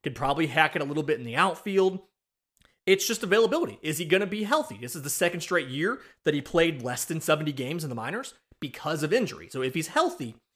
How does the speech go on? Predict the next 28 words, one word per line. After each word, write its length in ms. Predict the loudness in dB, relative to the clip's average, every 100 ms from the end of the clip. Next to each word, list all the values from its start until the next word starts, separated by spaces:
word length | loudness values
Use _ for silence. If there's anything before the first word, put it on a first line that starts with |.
| _ _ _
you 120 | -2
feel 180 | 4 6
good 140 | 8
about 200 | 6 4
the 120 | 2
ability 380 | 4 6 6 4
for 160 | -2 -6
him 140 | -4
to 60 | -6
contribute, 680 | -8 -2 0 0 -4 -6 -10 _ _ _
and 540 | -2 2 2 0 -4
you 80 | -6
see 160 | 0 4
why 160 | 6
Yankees 260 | 4 2 -2
fans 240 | -2 -4
wanted 240 | -4 -8 -8
to 60 |
keep 200 | -2 -2
him. 100 | -2
They 100 | -4
did 160 | -4 -6
not 260 | -8 -8 -10
want 220 | -12 -10
him 240 | -8 -8
to 100 | -8
be 220 | -6 -6 -8
unprotected. 680 | -10 -10 -6 -2 -2 -2